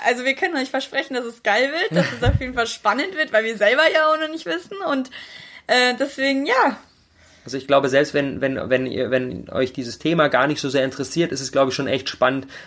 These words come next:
Speaker 2: alleine irgendwie, was wir alles teilen werden, da dabei zu sein. Als aus Unterhaltungsgründen wird's, glaube ich, schon sehr, <laughs> sehr, sehr, sehr, sehr krass. Also genau, das als, das als kleiner Einblick so, denn wisst
Speaker 1: Einfach mal so,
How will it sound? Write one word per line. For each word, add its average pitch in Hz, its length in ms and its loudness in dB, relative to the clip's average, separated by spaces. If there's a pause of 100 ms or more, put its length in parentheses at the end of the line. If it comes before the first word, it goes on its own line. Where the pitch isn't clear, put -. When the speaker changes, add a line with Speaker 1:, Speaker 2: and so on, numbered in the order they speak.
Speaker 2:
alleine 127 340 4
irgendwie, 127 280 -2
was 123 180 -4
wir 123 120 2
alles 127 200 0
teilen 131 320 -2
werden, 131 220 -2
da 131 100 4
dabei 131 280 4
zu 151 160 -4
sein. 156 260 4
Als 156 160 4
aus 151 240 2
Unterhaltungsgründen 143 920 0
wird's, 196 180 0
glaube 185 260 2
ich, - 100 -8
schon 190 120 2
sehr, 180 340 2 (200)
<laughs> 190 120 -10
sehr, 165 360 2
sehr, 180 220 2
sehr, 165 240 0
sehr 147 140 -2
krass. 143 380 -4 (380)
Also 135 460 2
genau, 131 280 -2
das 135 200 -4
als, 131 300 -2 (220)
das 185 180 2
als 226 160 2
kleiner 165 340 2
Einblick 247 380 0
so, 269 160 -2
denn 170 320 -2
wisst - 80 -18
Speaker 1:
Einfach 254 240 0
mal 262 160 4
so, 247 120 2